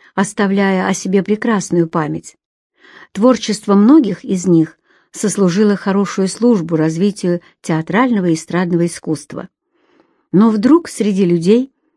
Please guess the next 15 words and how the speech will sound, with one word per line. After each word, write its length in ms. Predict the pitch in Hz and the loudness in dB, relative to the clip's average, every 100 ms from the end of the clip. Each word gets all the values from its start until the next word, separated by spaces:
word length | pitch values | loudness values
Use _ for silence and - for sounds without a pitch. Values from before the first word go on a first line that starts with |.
| _ _ | _ _
оказывается 760 | 160 185 185 180 160 160 - 156 | -6 -2 -2 -2 -6 -6 -10 -10
человек, 560 | - 151 170 214 214 _ - _ | -6 -2 -2 -2 -6 _ -20 _
наделённый 540 | 175 170 185 196 190 | 2 4 4 6 4
природой 580 | 185 190 196 214 208 214 | 2 2 4 4 4 2
всем – 640 | 208 - - 240 196 147 - _ - | 0 -10 -4 0 2 0 -8 _ -20
что 220 | - 185 | -8 -2
только 300 | 175 165 165 | -2 0 2
может 360 | 180 190 180 | 2 2 -2
быть 180 | 175 165 | -4 -4
отпущено 540 | 160 - 196 - 185 175 | -6 -4 -4 -4 -2 -4
счастливцу. 720 | - 175 175 156 - - - _ _ _ _ _ | -4 -8 -4 -4 -4 -14 -18 _ _ _ _ _
Могуч, 640 | - 143 202 208 185 - - _ _ _ _ _ - | -4 0 0 0 -4 -8 -16 _ _ _ _ _ -6
красив, 720 | 170 202 208 - 165 - _ _ _ _ | -2 0 -2 -6 -8 -8 _ _ _ _
умён, 480 | - 233 226 160 147 - _ _ _ _ | 2 4 6 4 0 -12 _ _ _ _
талантлив. 840 | - 233 240 180 160 - - - | 0 2 4 2 0 -6 -12 -18